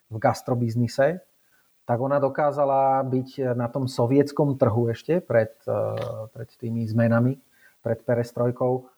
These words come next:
dokázala fungovať v Sovietskom zväze, ale nie za peniaze, a, lebo v Rusku nebolo veľa, veľa dolárov, ale Pepsi-Cola sa stala globálnym distribútorom vodky Stoličnaja a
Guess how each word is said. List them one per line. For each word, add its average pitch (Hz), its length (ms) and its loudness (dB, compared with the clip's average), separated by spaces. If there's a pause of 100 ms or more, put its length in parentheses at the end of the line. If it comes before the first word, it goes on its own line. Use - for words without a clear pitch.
(100)
dokázala 131 560 2
fungovať 131 400 2
v - 80 -14
Sovietskom 131 480 0
zväze, 113 480 4
ale 117 240 2
nie 127 240 -2
za 120 160 2
peniaze, 131 560 0 (420)
a, 113 400 0
lebo 113 400 0 (480)
v - 40 -14
Rusku 123 300 -8
nebolo 117 380 -2
veľa, 120 400 2
veľa 113 240 -2
dolárov, 120 480 0 (560)
ale 120 400 2 (240)
Pepsi-Cola 151 560 2
sa 147 160 -2
stala 127 560 2 (240)
globálnym 123 560 2
distribútorom 123 680 2
vodky 110 360 -6
Stoličnaja 110 800 -4 (1200)
a 120 140 4